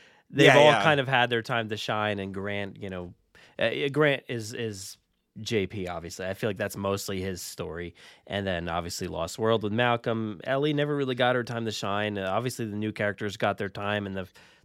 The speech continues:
Speaker 1: the first two Jurassic Worlds. And, like,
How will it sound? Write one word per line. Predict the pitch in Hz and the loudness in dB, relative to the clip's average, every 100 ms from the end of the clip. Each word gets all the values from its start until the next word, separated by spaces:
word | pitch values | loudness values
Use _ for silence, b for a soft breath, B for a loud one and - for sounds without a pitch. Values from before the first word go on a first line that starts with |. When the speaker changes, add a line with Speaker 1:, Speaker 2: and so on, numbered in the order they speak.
| _ | _
Speaker 1:
the | 98 92 | -4 -2
first | - 113 98 - | -2 -4 -4 -6
two | - 98 90 90 | -4 -2 -2 -4
Jurassic | 87 85 - - | -4 -6 -6 -8
Worlds. | 90 95 127 131 | -6 -4 -4 -4
And, | 117 | 0
like, | 113 110 | 0 0